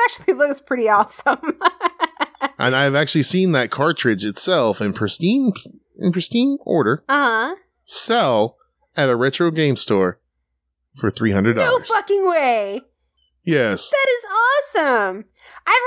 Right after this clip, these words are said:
Speaker 1: heard of this game, Super Pitfall. Was that a bad game?
Speaker 2: Uh, it was kind of a remake on the original Pitfall that was for the Atari twenty-six hundred.
Speaker 1: Right.
Speaker 2: But it, eh, it just didn't have the same game mechanics. The controls are laggy.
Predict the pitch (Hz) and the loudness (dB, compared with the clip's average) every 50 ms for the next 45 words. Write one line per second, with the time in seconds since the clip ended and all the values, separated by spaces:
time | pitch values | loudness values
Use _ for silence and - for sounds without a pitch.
0 | 539 508 370 370 247 285 330 392 - - - 247 240 233 226 226 220 - - 320 | 2 2 2 0 0 0 -2 -2 -4 -2 -2 0 0 0 0 -2 -4 -4 0 0
1 | 349 370 - 302 254 - 269 262 254 - 226 208 208 202 202 202 208 - 247 240 | 0 2 2 0 -2 0 -2 -4 -2 0 0 2 2 4 2 0 -2 -2 -6 -4
2 | 247 392 523 523 285 - - 190 208 269 320 359 - 480 508 523 539 539 523 508 | 0 2 2 2 2 0 -2 -2 -2 -2 -2 0 -2 -2 0 0 -2 -4 -6 -10
3 | 494 _ _ _ _ _ _ - - - - - - _ - - 480 440 415 427 | -16 _ _ _ _ _ _ -20 -20 -20 -20 -20 -20 _ -18 -10 -4 -2 0 0
4 | 440 440 453 453 453 453 453 440 440 370 302 302 285 - - 285 294 277 220 175 | 0 0 0 0 0 0 0 0 0 0 0 0 0 -2 -2 -4 -4 -2 -2 -2
5 | 156 160 185 196 202 202 196 185 185 165 160 143 135 139 151 135 151 165 151 107 | -2 0 -2 0 0 -2 -2 -2 -2 -2 0 0 0 0 -2 0 0 -2 -2 -2
6 | - 135 - - 131 147 156 175 185 190 165 127 113 107 113 117 110 95 - - | -2 -4 -6 -4 -2 -2 0 2 2 2 2 0 0 2 2 2 0 0 -2 -2
7 | 127 123 117 110 101 95 - - 101 101 110 123 117 - - 120 123 113 - - | 0 0 2 2 2 0 0 0 2 2 2 2 0 0 -2 -2 -2 -2 -2 -4
8 | 117 - - - 101 101 117 151 190 226 208 247 233 226 214 214 226 269 320 330 | -6 -6 -4 -4 -4 -2 0 0 -2 -2 -2 -2 -2 -2 -2 -2 -4 -6 -6 -8
9 | - - _ 262 269 285 _ _ _ _ _ _ - 160 147 151 151 151 147 - | -12 -16 _ -20 -20 -20 _ _ _ _ _ _ -10 -2 0 2 2 2 0 0
10 | 190 208 214 - _ _ _ _ _ _ _ _ - - 220 220 214 208 208 180 | 0 -2 -2 -2 _ _ _ _ _ _ _ _ -2 0 2 2 4 2 2 0
11 | 170 180 196 175 - 226 220 196 190 190 196 190 170 175 151 - - 185 185 190 | 0 -2 -4 -4 0 0 0 2 2 2 2 2 2 0 0 0 2 2 2 2
12 | 175 143 - 151 151 170 175 175 160 - - 175 175 170 165 165 131 - - - | 2 0 0 0 2 2 2 2 0 0 0 2 2 4 2 2 0 -2 -4 -4
13 | 117 - - 120 127 139 143 127 131 123 117 120 123 123 120 113 120 123 117 117 | -2 -2 0 0 2 2 2 2 0 0 2 2 4 2 2 2 2 0 0 0
14 | 107 101 95 - | 0 -4 -8 -18